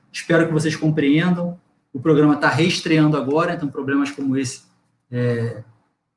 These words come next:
lógico que a gente não deseja que acontece, que aconteçam,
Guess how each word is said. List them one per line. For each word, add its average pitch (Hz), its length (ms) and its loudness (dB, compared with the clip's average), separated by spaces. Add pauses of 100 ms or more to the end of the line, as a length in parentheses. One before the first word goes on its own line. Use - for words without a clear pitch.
(360)
lógico 139 460 -2
que 127 60 -4
a 123 60 2
gente 127 180 2
não 143 120 4
deseja 139 420 2
que 143 80 -8
acontece, 156 680 -2 (220)
que 139 60 -6
aconteçam, 160 800 0